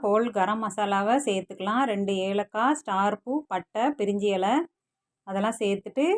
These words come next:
ஒரு பெரிய வெங்காயம் பொடி பொடியா கட் பண்ணி வச்சிருக்கேன், அதையும் சேர்த்துக்கோங்க. நான் இன்னைக்கு வந்து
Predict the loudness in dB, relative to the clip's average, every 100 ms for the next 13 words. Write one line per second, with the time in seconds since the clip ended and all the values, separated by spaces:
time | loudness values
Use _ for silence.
0 | -2 _ _ -8 -4 0 2 2 0 -2
1 | 0 2 2 2 -4 _ _ _ _ _
2 | _ _ -4 -2 0 2 2 0 -2 -4
3 | -4 -4 -6 -8 -2 0 0 0 -2 -2
4 | -2 -4 -6 -6 -2 2 2 2 _ _
5 | _ _ _ _ _ _ _ _ _ _
6 | _ _ _ _ _ _ _ _ _ _
7 | _ _ _ _ _ _ _ _ _ _
8 | -2 0 0 0 2